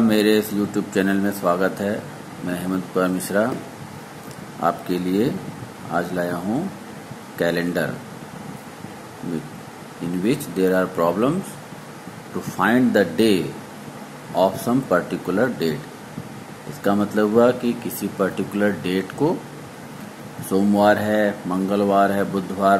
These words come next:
बृहस्पतिवार, गुरुवार, शुक्रवार या शनिवार, कौन सा दिन है ये पता करना।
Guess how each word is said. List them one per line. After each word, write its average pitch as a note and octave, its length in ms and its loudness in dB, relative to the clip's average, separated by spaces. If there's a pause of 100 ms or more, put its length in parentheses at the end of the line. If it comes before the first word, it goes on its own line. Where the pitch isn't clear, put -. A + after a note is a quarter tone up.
बृहस्पतिवार, G2 840 2 (960)
गुरुवार, G2 480 4 (120)
शुक्रवार G2 340 2
या F#2+ 100 6 (120)
शनिवार, F2 520 0 (420)
कौन G2+ 160 2
सा G#2 160 4 (120)
दिन F#2+ 100 4
है C3+ 140 4
ये G2 120 4 (120)
पता D#2+ 160 4 (100)
करना। C#2 320 -6